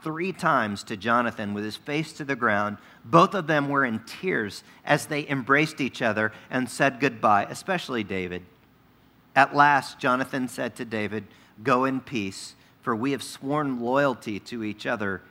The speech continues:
in the Lord's name. The Lord is the witness of a bond between us and our children forever."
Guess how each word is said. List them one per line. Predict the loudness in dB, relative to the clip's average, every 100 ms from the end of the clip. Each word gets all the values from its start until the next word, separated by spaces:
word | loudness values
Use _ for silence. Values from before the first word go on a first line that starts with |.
| _ -8
in | -4 -2
the |
Lord's | 0 0 -2 -6
name. | -6 -6 -6 -10 -16 _ _ _ -8
The | -4
Lord | 0 0 0 -2
is | -8 -8
the | -6
witness | -4 -4 -4 -6
of | -6 -4
a |
bond | 0 2 2 -2
between | -6 -8 -6 -4
us | -2 -4 -8 -20 -20 _ _ _ -8
and | -4 -2 -4 -6 -10 0
our | 2 2 -2 -8
children | -10 -6 -4 -4 -2 0 0 -2 -6 -16 _ _ _ _
forever." | -20 -14 -4 0 4 4 4 2 -4 -6